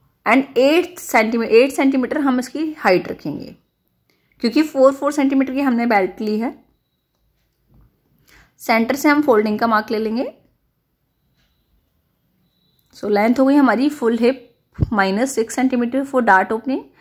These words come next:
and center पे हमारी फ़ोर फ़ोर साइड से आ जाएगा, तो एट सेंटीमीटर को फोर साइड हमारी एक बेल्ट की विड्थ निकल आएगी।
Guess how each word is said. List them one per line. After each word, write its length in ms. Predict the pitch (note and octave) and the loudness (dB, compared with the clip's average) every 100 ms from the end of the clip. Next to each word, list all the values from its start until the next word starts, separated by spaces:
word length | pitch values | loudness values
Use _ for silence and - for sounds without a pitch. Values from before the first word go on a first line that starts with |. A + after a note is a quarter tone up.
| _ - - | _ -16 -6
and 260 | G#3+ C4 D#4 | -2 -2 -4
center 440 | - A3+ G3+ G3+ | -4 -4 -2 -4
पे 100 | G#3+ | -4
हमारी 260 | A3 F3+ G3+ | -2 -2 -4
फ़ोर 220 | G3+ F#3+ | -4 -4
फ़ोर 200 | F3+ G#3 | -2 -4
साइड 240 | G#3+ G3 G3+ | -2 -2 -2
से 120 | G#3+ | -2
आ 60 | |
जाएगा, 300 | F#3+ F3 A3 | 0 0 0
तो 140 | C#4 F#4 | -2 -4
एट 300 | - G#3+ A#3+ | 0 0 2
सेंटीमीटर 420 | A3+ G#3 F#3 F3 | -2 -4 -6 -8
को 280 | - A#4 C5 | -6 -6 -6
फोर 480 | - - - A3 G#3+ | -10 -14 -2 0 2
साइड 320 | F#3+ F3 E3+ | 0 -2 -4
हमारी 340 | E3 - A#3+ - | -8 -10 -10 -8
एक 180 | F#3+ - | -8 -4
बेल्ट 240 | E3 D#3 | -4 -4
की 100 | - | -6
विड्थ 280 | G3 F3+ - | -4 -6 -6
निकल 240 | F3+ F3 A#2 | -10 -8 -10
आएगी। 320 | A2 - | -14 -18